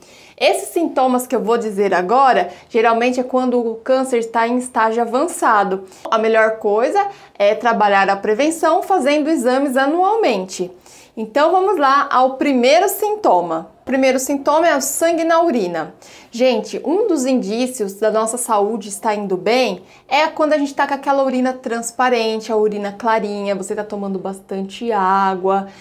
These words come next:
e aí a urina sai clarinha. Isso é excelente. A partir do momento que você começa a ver uma urina mais escura, turva, isso quer dizer que você precisa tomar mais água. Mas o sangue na urina pode ser um indício de câncer de próstata,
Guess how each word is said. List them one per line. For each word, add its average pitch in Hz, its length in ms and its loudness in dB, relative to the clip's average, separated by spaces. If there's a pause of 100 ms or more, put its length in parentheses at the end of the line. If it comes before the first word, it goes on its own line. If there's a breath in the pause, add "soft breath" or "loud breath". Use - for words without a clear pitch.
(220 loud breath)
e 208 100 -2
aí 202 200 4
a 214 80 4
urina 214 260 2
sai 220 200 -4
clarinha. 190 580 -2 (100)
Isso 190 280 -4
é 214 60 6
excelente. 220 760 -2 (140 loud breath)
A - 20 -20
partir - 160 -8
do 254 60 0
momento 294 260 0
que - 60 -14
você 233 100 -4
começa 220 320 -2
a - 20 -6
ver 226 80 0
uma 226 140 0
urina 226 260 2
mais 233 220 0
escura, 233 840 -2
turva, 220 540 -4 (260 loud breath)
isso 254 320 -4
quer 220 220 -4
dizer 185 220 -2
que 202 40 -6
você 240 100 -4
precisa 226 240 -4
tomar 214 300 -2
mais 240 320 0
água. 196 380 -2 (260 loud breath)
Mas 240 440 2
o 220 40 -2
sangue 294 320 0
na 240 160 2
urina 202 500 0 (280 loud breath)
pode 277 380 4
ser 269 320 0
um 277 100 -2
indício 254 560 -2
de 277 80 -6
câncer 220 460 -4
de 240 120 -4
próstata, 214 680 0